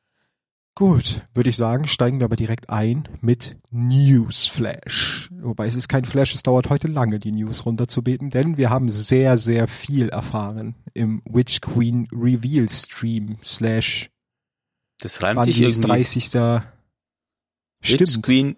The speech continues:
Speaker 2: Reveal Stream. <laughs>
Speaker 1: Stimmt.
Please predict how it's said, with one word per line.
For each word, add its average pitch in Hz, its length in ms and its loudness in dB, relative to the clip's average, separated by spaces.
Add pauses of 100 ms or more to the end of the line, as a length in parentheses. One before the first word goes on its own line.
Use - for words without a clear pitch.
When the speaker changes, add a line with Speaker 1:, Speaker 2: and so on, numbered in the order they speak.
Speaker 2:
Reveal 127 360 2
Stream. 98 540 0 (220)
<laughs> - 180 2 (580)
Speaker 1:
Stimmt. - 880 -2